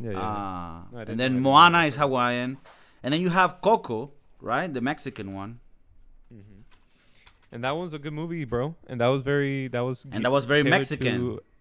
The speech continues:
Speaker 1: uh, yeah, exactly.
Speaker 2: But even if
Speaker 1: I
Speaker 2: you were
Speaker 1: think that it's
Speaker 2: Mexican,
Speaker 1: totally
Speaker 2: you
Speaker 1: possible.
Speaker 2: enjoyed it. And they made a new hero story based on the actual culture of Mexican people. And it was a beautiful movie. So what I'm trying to say,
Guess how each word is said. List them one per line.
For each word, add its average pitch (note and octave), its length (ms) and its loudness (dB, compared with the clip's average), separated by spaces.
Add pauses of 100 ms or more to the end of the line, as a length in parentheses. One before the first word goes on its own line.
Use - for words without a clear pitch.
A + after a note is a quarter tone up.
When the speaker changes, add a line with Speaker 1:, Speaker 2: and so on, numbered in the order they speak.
(420)
Speaker 1:
uh, A#2 40 -6
yeah, C#3+ 280 -4
exactly. G#2+ 480 -6 (160)
Speaker 2:
But C3+ 120 2
even F#3+ 180 4
if D#3 100 0
Speaker 1:
I E3+ 40 0
Speaker 2:
you F#3 80 4
were F#3+ 60 6
Speaker 1:
think F3 120 2
that G3+ 80 8
it's - 140 0
Speaker 2:
Mexican, D3 240 0
Speaker 1:
totally A#2+ 160 0
Speaker 2:
you - 40 -8
Speaker 1:
possible. F3+ 140 4
Speaker 2:
enjoyed E3+ 360 2
it. G#2+ 160 -4 (200)
And C3 160 -2
they D#3+ 140 2
made A3 360 2 (240)
a C3+ 100 0
new E3+ 300 2
hero D3+ 680 -2
story C#3+ 680 -2 (400)
based G3 480 2
on D#3 120 -6
the E3+ 100 0
actual F3+ 260 0
culture F#3 400 -2
of C#3 100 -2
Mexican E3+ 460 -6
people. E3+ 400 -6
And F3 140 -4
it F#3 40 -2
was F3+ 140 -2
a E3+ 60 0
beautiful G3 360 -4
movie. F3+ 420 -6 (340)
So C#3+ 100 -8
what D#3+ 100 0
I'm F3+ 80 -2
trying B3 220 0
to A3 60 -4
say, A#2+ 380 -4